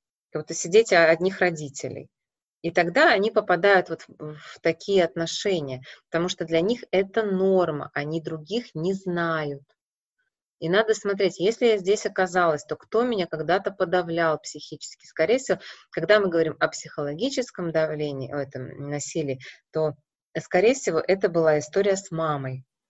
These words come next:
Когда мы говорим о, больше о физическом, если мы говорим о женщине, то, скорее всего, была история с папой. Но, опять же,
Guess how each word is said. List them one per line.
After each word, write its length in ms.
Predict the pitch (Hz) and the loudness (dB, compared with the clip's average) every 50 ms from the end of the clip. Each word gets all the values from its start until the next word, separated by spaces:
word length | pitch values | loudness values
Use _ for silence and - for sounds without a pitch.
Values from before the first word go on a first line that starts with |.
| _ _ _ _ _ | _ _ _ _ _
Когда 300 | - 151 151 151 180 185 | -12 -8 0 2 4 4
мы 100 | 180 170 | 4 2
говорим 340 | 156 156 147 156 151 151 147 - | -2 -2 -2 0 -2 -2 -4 -6
о, 100 | - - | -8 -6
больше 360 | 147 147 156 147 147 - 151 | -2 -2 -2 0 0 -2 -4
о 60 | 147 - | -4 -4
физическом, 760 | - 151 151 185 247 277 277 - 196 - - - 147 135 - - - _ _ _ | -6 -8 -4 -4 -4 -2 -2 -4 -4 -4 -4 -4 -4 -4 -6 -14 -20 _ _ _
если 320 | 147 147 156 151 - - 151 | -4 -2 -2 -2 -2 -4 -8
мы 100 | 147 139 | -8 -6
говорим 320 | 131 143 143 143 143 139 139 | -4 -4 -4 -2 -4 -4 -4
о 120 | 143 156 156 | -4 -4 -4
женщине, 640 | - 147 143 135 131 - - - 131 127 131 131 _ _ _ _ - | -4 -6 -6 -8 -8 -10 -12 -12 -14 -14 -14 -16 _ _ _ _ -20
то, 60 | 143 | -20
скорее 340 | - - 147 147 180 240 269 | -10 -8 -4 -2 -2 -2 -4
всего, 200 | 262 - 175 147 | -4 -8 -8 -6
была 200 | 143 139 147 180 | -4 -4 -4 -4
история 340 | 196 190 - 180 190 208 214 | -6 -6 -6 -4 -2 -2 -4
с 100 | 214 - | -6 -6
папой. 460 | _ - 165 139 127 - - 135 - _ _ _ _ _ _ - | _ -2 -2 -2 -2 -6 -10 -14 -14 _ _ _ _ _ _ -8
Но, 220 | 160 165 170 160 | -4 -2 0 0
опять 320 | 147 143 - 170 156 131 131 | 0 0 0 -2 -2 -2 -4
же, 60 | - | -10